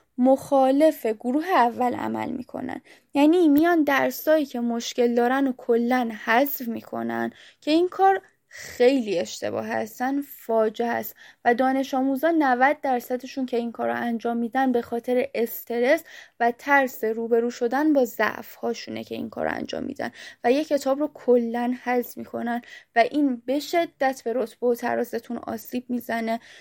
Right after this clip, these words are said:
به خصوص الان که دیگه زیرگروه ها حذف شدن،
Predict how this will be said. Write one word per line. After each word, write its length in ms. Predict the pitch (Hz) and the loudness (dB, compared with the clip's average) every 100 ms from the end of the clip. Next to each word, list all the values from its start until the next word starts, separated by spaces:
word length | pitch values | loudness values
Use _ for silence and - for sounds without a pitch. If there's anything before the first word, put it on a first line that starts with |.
| _ - 233 226 | _ -6 -2 2
به 120 | 302 | 2
خصوص 520 | - 320 - 277 269 - | 2 -6 -4 -8 -8 -6
الان 480 | 240 233 - 254 285 | -4 -4 -4 -4 -4
که 120 | 311 | -4
دیگه 260 | 262 247 | -4 -2
زیرگروه 580 | 226 226 233 220 226 247 | -2 -2 -4 -2 0 0
ها 140 | 226 233 | 0 -2
حذف 380 | 233 240 - | 0 -2 -6
شدن، 480 | - 233 233 269 254 | -12 -6 -4 -2 -2